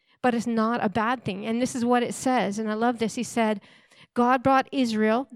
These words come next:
through the wilderness, through serpents, scorpions, no water. He did, and, but he did miracles, water from a rock and manna. And he did this that he might test you and humble you. And," love this, I love this, "and do you good in the end." Yeah.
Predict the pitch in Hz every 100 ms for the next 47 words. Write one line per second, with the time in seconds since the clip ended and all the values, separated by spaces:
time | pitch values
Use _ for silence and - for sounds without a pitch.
0 | - 277 277 269 220 226 226 226 - 214
1 | - - 254 - 247 - - 226 226 226
2 | 220 202 214 233 240 185 202 202 214 _
3 | _ - 254 208 254 - 226 247 208 226
4 | 220 208 202 202 - 196 - 214 196 202
5 | 220 233 220 220 196 180 185 - 196 180
6 | 180 185 196 _ - 226 233 202 247 330
7 | 302 208 180 - 220 233 247 226 - -
8 | - 285 - - 302 302 240 202 226 233
9 | 226 208 190 214 - _ _ _ _ -
10 | 220 226 247 - - 214 220 202 196 196
11 | 226 202 196 185 202 - _ - 208 175
12 | 262 240 254 202 208 180 175 - 208 196
13 | 180 180 165 185 - - _ _ _ _
14 | _ - 185